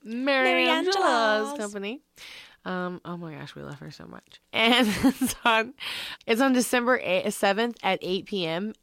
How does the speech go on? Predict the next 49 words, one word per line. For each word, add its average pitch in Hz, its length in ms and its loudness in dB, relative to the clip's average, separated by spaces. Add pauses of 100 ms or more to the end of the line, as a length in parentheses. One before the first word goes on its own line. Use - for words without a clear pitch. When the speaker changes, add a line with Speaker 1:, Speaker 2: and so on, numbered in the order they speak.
(120)
Speaker 1:
and 180 220 -4
December 175 420 -4
eighth 170 340 -4
at 156 220 -4
two 208 320 -4
P 190 240 -6
M 165 260 -6
and 190 320 -2
eight 165 240 -4
P 151 220 -6
M. 135 280 -6 (520)
Then 202 140 -4
it's 190 160 -2
also 185 260 -4
on 180 140 -2
December 175 420 -6
fourth 185 380 -4
at 156 200 -4
eight 165 220 -4
P 170 160 -6
M 151 320 -4 (320)
and 175 180 -4
then 170 120 -4
December 170 360 -6
fifteenth 165 600 -6
at 165 240 -4
two 151 240 -4
P 147 180 -8
M 139 260 -8
and 139 300 -6
eight - 240 -10
P - 140 -12
M. - 260 -14 (600)
Speaker 2:
You 220 160 -2
have 233 100 -4
doubleheader 190 640 -4
days, 220 640 -6 (160)
two 196 140 -2
Speaker 1:
Yeah, 208 80 -2
Speaker 2:
of 214 100 -8
'em? 233 260 -6
Speaker 1:
two 185 160 -8
weekends 156 320 -8
in 156 80 -14
a 160 40 -14
row 160 260 -12
on 156 160 -14
Speaker 2:
Oof. - 60 -14
Speaker 1:
Sundays. 170 560 -10